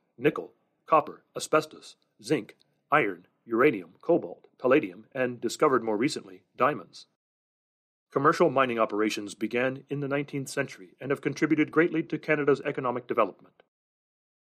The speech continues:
Canada's mineral production was valued at fifty-five point five billion dollars in twenty twenty-one, mostly coming from the Canadian Shield.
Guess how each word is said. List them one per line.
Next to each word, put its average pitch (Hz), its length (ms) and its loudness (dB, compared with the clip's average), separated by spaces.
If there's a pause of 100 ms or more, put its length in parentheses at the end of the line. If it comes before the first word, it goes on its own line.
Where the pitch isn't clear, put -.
(100)
Canada's 151 340 0
mineral 151 300 4
production 123 440 0
was 113 140 -2
valued 143 340 2
at 135 100 0
fifty-five 143 560 -2
point 120 200 -6
five 107 300 0
billion 110 320 2
dollars 92 400 0
in 107 80 -12
twenty 117 240 -6
twenty-one, 113 440 -6 (280)
mostly 160 360 4
coming 160 280 -2
from 156 140 -4
the 151 80 0
Canadian 104 420 -4
Shield. 113 300 -10